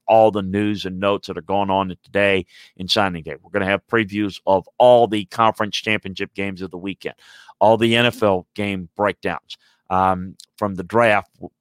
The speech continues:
recruiting. We've got it all covered for you. One-stop shopping football.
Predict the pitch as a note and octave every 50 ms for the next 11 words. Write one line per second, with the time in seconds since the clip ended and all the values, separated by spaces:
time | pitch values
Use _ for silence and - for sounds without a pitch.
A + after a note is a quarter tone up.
0 | _ _ F2 G#2+ G2+ - - C3 B2 A2 G#2 F2 D2+ D2+ - _ _ _ _ -
1 | G2 G#2 F#2+ - A2+ G#2+ G2+ G2 F#2 F#2+ F#2+ F#2+ F#2+ - - G2 F2+ D#2+ E2+ -
2 | - - F2 E2+ E2 C#2+ C#2+ - A#2 C3 C3 - - B2+ A2+ A2+ - - - A2+
3 | G#2+ G#2 - G#2 F#2+ - - A2+ A2 - - G#2 G2 F#2 F2+ _